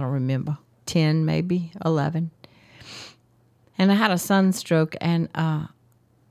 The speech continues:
and so Mama said, "Well, I'm gonna call Gros Pop. He's going to come treat you." Now, Gros Pop was our word for my grandpa,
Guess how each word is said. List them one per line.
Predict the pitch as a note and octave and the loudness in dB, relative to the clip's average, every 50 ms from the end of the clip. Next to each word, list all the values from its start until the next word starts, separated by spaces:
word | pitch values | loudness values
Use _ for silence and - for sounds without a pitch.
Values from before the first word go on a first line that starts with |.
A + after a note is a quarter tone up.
| _ | _
and | - F3 F3 - | 2 2 2 4
so | - F#3+ F3 | 2 2 4
Mama | F3 D#3+ D#3+ D#3+ E3 E3+ | 4 6 6 4 4 2
said, | - - E3+ | 2 0 0
"Well, | F3 E3+ D#3+ | 2 2 2
I'm | C#3+ D#3 F3+ F3 | 2 4 2 4
gonna | E3+ D#3 D#3 D3 - - - | 4 2 2 0 -2 -6 -4
call | - - F3+ F3 F3+ | 0 4 4 4 4
Gros | E3+ E3+ E3 D#3 D#3 | 4 4 2 2 2
Pop. | - - E3 D3+ - - | 2 0 0 0 0 -2
He's | D#3+ F3 E3+ D#3+ - | -2 0 -2 -2 0
going | - E3 D#3 D3+ D3+ | 2 2 2 2 2
to | - D#3 | 0 -2
come | - - E3 D3 D#3 | -2 0 0 0 0
treat | - - - G3 F#3 - - | 0 0 0 2 2 2 2
you." | D3+ D#3 | 0 2
Now, | D3+ C3+ C3 - - - | 2 2 0 -2 -4 -4
Gros | F3 F3 E3+ D#3+ D#3+ | 0 2 2 2 2
Pop | - F3 D#3+ D#3+ D#3+ - - | 0 0 0 0 -2 -2 -2
was | D#3 D3+ D3 - - - | -2 -2 -2 -2 -6 -4
our | - B2+ C#3 D3 D3+ C#3+ | -2 0 0 2 2 2
word | D3 D#3 D3+ D3 D3 - | 2 4 2 2 2 0
for | - C#3 C#3 | -2 0 0
my | C#3 C3+ C3 C#3+ | 2 2 0 0
grandpa, | - - D3 D3 D3 D3+ - C#3+ C#3+ C#3+ C#3+ | 0 2 2 4 2 2 0 -2 -4 -4 -6